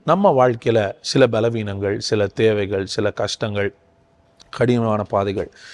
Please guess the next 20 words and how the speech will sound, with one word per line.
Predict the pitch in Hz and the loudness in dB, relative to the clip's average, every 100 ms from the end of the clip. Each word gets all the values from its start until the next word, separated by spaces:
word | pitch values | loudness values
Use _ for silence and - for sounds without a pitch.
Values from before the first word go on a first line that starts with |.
| - - | -18 -2
இதுலலாம் | 170 185 180 233 | 2 4 2 2
நம்ம | 220 147 | 0 -2
இன்னைக்கு | 185 220 165 | 0 0 0
போகும்போது, | 165 160 147 117 107 107 156 - _ _ - | -2 -2 -2 -4 -2 -2 -4 -8 _ _ -8
இப்போ | 131 131 120 190 - _ _ _ _ _ | -6 0 2 2 -2 _ _ _ _ _
இதே | - 160 220 240 | 0 6 8 6
மாதிரி | 214 170 131 | 4 0 2
லாஜிக்கலா | 117 143 196 190 190 196 185 135 | 4 6 6 2 2 4 4 4
யோசிச்சோம் | 143 - 135 | 2 2 -4
அப்படின்னா, | 110 101 98 101 151 | -2 -4 -4 -4 -4
நம்ம | 135 151 208 220 | -2 -2 0 -2
கொஞ்சம் | 156 139 123 | -2 -4 -2
திரும்பி | 170 185 147 | 0 0 -2
பார்ப்போம். | 123 107 117 - | -4 -6 -8 -2
வாழ்க்கையில | 120 160 175 | 2 2 0
இது | 160 117 | -2 0
வரைக்கும் | 120 135 143 | -2 -2 -4
கஷ்டமே | 101 - 135 151 | -6 -4 -4 -2
வந்தது | 123 110 113 | -2 0 0
இல்லையா? | 98 95 92 98 | 0 0 -2 -4